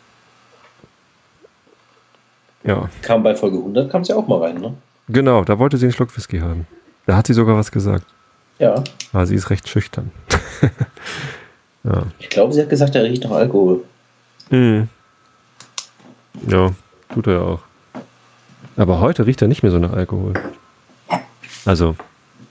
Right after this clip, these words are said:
Speaker 1: als ich ihn eben aufgemacht habe und mir was eingeschenkt habe, habe ich gedacht, wow, das ist, ähm, was ganz anderes.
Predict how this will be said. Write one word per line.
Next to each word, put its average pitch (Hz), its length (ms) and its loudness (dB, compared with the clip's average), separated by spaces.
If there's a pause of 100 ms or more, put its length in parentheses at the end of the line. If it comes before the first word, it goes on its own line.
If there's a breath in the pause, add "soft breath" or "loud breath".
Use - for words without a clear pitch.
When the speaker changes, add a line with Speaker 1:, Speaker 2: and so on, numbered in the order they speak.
(220)
Speaker 1:
als - 180 2
ich 101 100 2
ihn 95 80 2
eben 135 240 4
aufgemacht 131 440 0
habe 117 120 -2
und 110 80 -4
mir 107 120 -4
was 131 80 -8
eingeschenkt 113 380 -6
habe, 101 100 -2
habe 98 120 2
ich 95 40 -4
gedacht, 101 240 2 (600 loud breath)
wow, 98 420 2
das 107 240 0
ist, 110 200 -2
ähm, 104 440 2 (160)
was 104 160 -6
ganz 104 160 -2
anderes. 92 420 -4